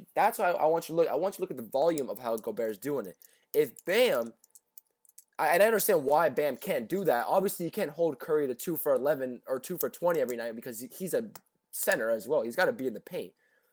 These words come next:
But you look at, like, Gobert's going through all those shots, and he's, like, doing it great. That's how I look at it. That's why I'm picking Gobert, because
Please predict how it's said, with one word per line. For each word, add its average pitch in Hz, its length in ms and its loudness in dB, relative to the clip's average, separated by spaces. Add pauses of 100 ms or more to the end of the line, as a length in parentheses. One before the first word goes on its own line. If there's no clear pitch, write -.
(200)
But 165 360 6 (1120)
you 156 160 -6
look 190 140 -2
at, 151 220 -6
like, 135 160 -2
Gobert's 143 400 0
going 147 220 -2
through 156 160 -2
all 143 200 0
those 139 160 -4
shots, - 300 -2
and 120 100 -14
he's, 175 240 -10 (200)
like, 113 200 -4 (140)
doing 127 360 -4 (100)
it 117 200 -10
great. 156 320 0 (360)
That's 175 200 2
how 160 160 0
I 165 120 4
look 123 180 -2
at 98 120 -4
it. 85 100 -8
That's 190 180 0
why 196 120 4
I'm 160 140 2
picking 151 240 -10
Gobert, 175 380 2
because 117 260 -8